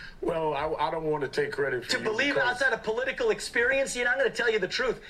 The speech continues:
Speaker 2: One of the things, I'll even give you one more for you, okay?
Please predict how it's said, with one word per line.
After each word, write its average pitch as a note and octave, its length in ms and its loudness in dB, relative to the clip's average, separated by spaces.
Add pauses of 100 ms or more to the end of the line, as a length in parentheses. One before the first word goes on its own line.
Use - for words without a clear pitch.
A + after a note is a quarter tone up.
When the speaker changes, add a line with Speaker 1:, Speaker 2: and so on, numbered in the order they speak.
(160)
Speaker 2:
One G3 160 0
of G#3+ 60 -2
the A#3+ 80 0
things, G3+ 260 0
I'll C#4 160 0
even G#3 160 -4
give G#3+ 140 2
you G#3+ 120 4
one A3 180 2
more C4 320 0
for F3 160 0
you, G2+ 160 0 (100)
okay? G#3+ 360 0